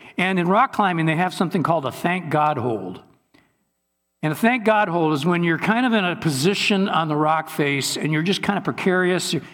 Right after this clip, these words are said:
you're, you can't go down. You, you gotta go up. There's no place to go. You're, you're getting tired.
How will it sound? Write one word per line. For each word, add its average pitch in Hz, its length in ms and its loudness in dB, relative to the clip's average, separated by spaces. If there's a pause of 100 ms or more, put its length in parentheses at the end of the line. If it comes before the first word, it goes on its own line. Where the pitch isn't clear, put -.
(220)
you're, 165 200 2
you 160 140 0
can't 196 280 0
go 196 260 2
down. 165 560 0 (480)
You, - 260 -6
you 151 240 -4
gotta 180 300 2
go 170 160 0
up. - 400 -2
There's 156 180 0
no 190 140 4
place 180 280 0
to - 100 -6
go. 151 220 4
You're, 160 340 0
you're 156 100 -4
getting 180 260 2
tired. 151 500 0